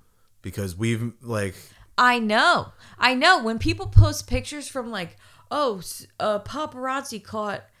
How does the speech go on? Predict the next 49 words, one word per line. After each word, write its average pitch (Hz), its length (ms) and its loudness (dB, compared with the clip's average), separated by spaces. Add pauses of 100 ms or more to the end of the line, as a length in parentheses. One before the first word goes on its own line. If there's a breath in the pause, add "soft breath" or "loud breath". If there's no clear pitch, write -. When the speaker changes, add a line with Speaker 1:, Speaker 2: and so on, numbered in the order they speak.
(260 soft breath)
Speaker 2:
so-and-so 226 920 -2
on 196 240 -4
set, - 420 -8
caught 254 460 -6
Baby 233 360 -6
Yoda 240 300 -4
on 196 240 -6
set 240 300 -4
with 175 120 -10
The - 60 -8
Mandalorian." 220 920 -6
Speaker 1:
Yeah. 90 360 -6
Speaker 2:
Like, 233 400 2
Speaker 1:
Yeah, - 120 -20
it - 80 -20
sucks. - 340 -20 (480)
Speaker 2:
you're 269 240 0
ruining 262 680 -2
it. - 200 -6
You're 247 220 -6
ruining 262 760 -4
Speaker 1:
But - 20 0
that, 190 140 4
no, 180 80 -2
that, 220 220 4
Speaker 2:
everything. - 420 -4
Speaker 1:
yeah, 120 80 0
nothing's 131 340 -2
changed, 110 380 -8
though. 85 100 -10
I 87 60 -8
mean, 92 200 -8
it 107 220 -8
just, 95 220 -12
you 101 80 -8
went 92 180 -10
from 85 160 -14
paper 87 280 -10
to 80 100 -12
digital. 78 420 -10
I 76 80 -12
mean, 80 240 -10
Speaker 2:
I 220 120 -2
Speaker 1:
you - 80 -2
always - 160 2
Speaker 2:
know. - 80 -2
Speaker 1:
had 156 180 -6
paparazzi, 104 500 -4
newspaper, 98 320 -6